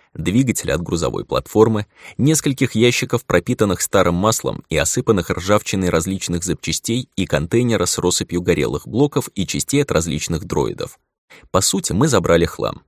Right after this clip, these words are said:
А взамен отдали достаточно стоящий товар. Несколько банок с вареньем, компоты и, что, наверное, для них самое главное, лекарства. Ничего редкого.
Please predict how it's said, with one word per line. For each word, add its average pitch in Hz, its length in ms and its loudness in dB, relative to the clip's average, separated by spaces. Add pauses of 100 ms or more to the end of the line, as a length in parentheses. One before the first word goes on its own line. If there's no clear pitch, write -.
(400)
А - 120 -6
взамен 156 360 2
отдали 143 280 2
достаточно 110 600 2
стоящий 113 440 0
товар. 110 440 2 (840)
Несколько 123 500 2
банок 80 340 0
с - 100 -4
вареньем, 123 640 2
компоты 131 540 0
и, 160 120 0
что, - 240 -2
наверное, 87 440 2
для 85 180 2
них 85 180 -2
самое 120 380 2
главное, 110 460 2
лекарства. - 720 -4 (360)
Ничего 95 380 2
редкого. - 480 0